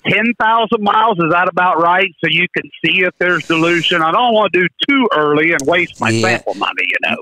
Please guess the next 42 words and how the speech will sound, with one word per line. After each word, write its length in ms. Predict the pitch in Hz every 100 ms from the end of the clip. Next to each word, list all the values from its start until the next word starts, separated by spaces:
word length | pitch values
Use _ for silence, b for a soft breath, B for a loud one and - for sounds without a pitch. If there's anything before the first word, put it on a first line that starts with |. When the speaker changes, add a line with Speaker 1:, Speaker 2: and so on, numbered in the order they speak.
| -
Speaker 2:
No, 300 | 123 123 127
I 160 | 131
think 320 | - 143 131 110
you're 100 | 95
right. 340 | 85 85 -
I 140 | 104
think 320 | 127 - 113 -
ten 360 | - 117 113
thousand 560 | 110 104 101 98 95 92
is 180 | 90 90
a 60 |
good 260 | 76 87 -
number. 300 | 85 78 76
Five 600 | - 135 131 127 127 117
would 200 | 117 -
be 160 | 117 110
too 240 | - 107
early. 320 | 110 113 110
Seventy-five 720 | 92 117 110 110 104 - 101 95
hundred 320 | 98 98 90
might 160 | 95
be 140 | 90 95
a 40 |
little 220 | 98 101
too 220 | 92 - 95
early. 240 | 95 92
Ten 340 | - 151 165
thousand, 640 | 160 120 120 113 104 117 107
i-, 40 | 143 107
if 140 | 117 -
we 200 | 143 151
have 180 | 135 113
a 80 | 110
significant 720 | - 92 101 95 92 90 -
problem, 440 | 98 90 82 82
you 120 | 87
should 260 | 85 - 76
pick 240 | 90 87
it 60 | 73
up 180 | 73 -
by 140 | 67
then. 280 | 62 67